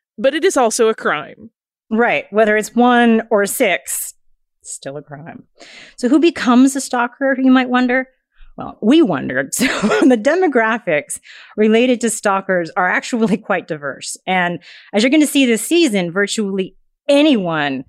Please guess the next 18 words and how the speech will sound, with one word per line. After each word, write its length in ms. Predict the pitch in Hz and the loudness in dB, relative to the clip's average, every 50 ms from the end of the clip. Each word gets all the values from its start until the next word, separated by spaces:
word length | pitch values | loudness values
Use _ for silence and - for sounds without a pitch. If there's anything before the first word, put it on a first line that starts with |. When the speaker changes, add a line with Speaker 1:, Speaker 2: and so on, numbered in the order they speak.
| _ _ _ | _ _ _
Speaker 2:
can 160 | - 202 185 | -6 -4 -4
become 460 | 180 175 - - 185 180 165 156 147 - | -4 -4 -6 -6 -4 -4 -4 -4 -6 -8
a 80 | 135 | -10
stalker. 580 | - - - 151 139 135 - - - - - _ _ _ _ _ _ _ _ | -10 -6 -6 -4 -4 -6 -8 -12 -16 -16 -18 _ _ _ _ _ _ _ _
They 80 | - 175 | -6 -6
come 220 | - - 196 170 | -4 -4 -6 -6
from 180 | 151 - 165 - - | -6 -6 -10 -6 -2
all 200 | 185 190 214 233 | 2 2 4 4
walks 240 | 254 262 269 - - | 4 2 0 0 -4
of 100 | 302 226 | -4 -2
life 280 | 190 180 170 160 170 - | -2 -2 -2 -2 -4 -6
and 120 | - 170 | -8 -10
socioeconomic 1000 | - - 175 165 160 - 208 196 196 196 185 180 - 196 180 175 170 180 180 - | -6 -4 -4 -4 -2 -4 -6 -4 -2 -2 -2 -2 -4 -6 -8 -6 -6 -6 -6 -4
backgrounds, 520 | - 147 139 - - 147 131 131 135 147 | -4 -4 -4 -6 -8 -10 -10 -10 -10 -12
but 240 | - _ 165 156 - - _ _ | -6 _ -2 -2 -2 -4 _ _
despite 480 | - 196 - - - - 226 247 294 302 | -10 -10 -8 -8 -4 -2 -2 -2 -2 -2
the 80 | 330 269 | -4 -4
diversity, 800 | 254 294 247 302 320 349 320 - 233 170 170 156 147 143 - | -4 -4 -2 0 -2 -2 -2 -4 -6 -4 -4 -6 -6 -8 -10